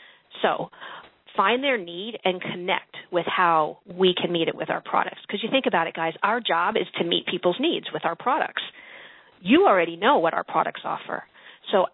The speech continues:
our end in mind questions help them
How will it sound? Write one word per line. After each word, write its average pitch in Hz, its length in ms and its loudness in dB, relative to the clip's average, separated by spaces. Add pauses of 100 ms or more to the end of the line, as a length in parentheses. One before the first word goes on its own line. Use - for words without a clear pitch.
(120)
our 262 400 -2
end 220 280 4
in 170 160 4
mind 185 500 0 (460)
questions 180 580 0
help 190 440 -2
them 220 380 2